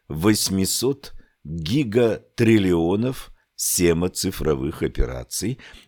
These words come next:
которые выполнили в Камурбии нашего издательства Побасинки полевые батареи сверхмощной инфракалиберной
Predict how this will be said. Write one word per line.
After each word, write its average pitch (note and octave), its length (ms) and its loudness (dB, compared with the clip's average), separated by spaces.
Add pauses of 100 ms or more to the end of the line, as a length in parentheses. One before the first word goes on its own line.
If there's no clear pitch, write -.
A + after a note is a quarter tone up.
(140)
которые D3 680 2 (100)
выполнили G2+ 1000 2 (320)
в - 160 -12
Камурбии D#2 880 2
нашего D#2+ 580 0
издательства C2+ 920 -4 (380)
Побасинки D2+ 1120 -2 (580)
полевые D#2+ 580 4
батареи C#2+ 560 0
сверхмощной D2 1040 -2
инфракалиберной D2 1200 -2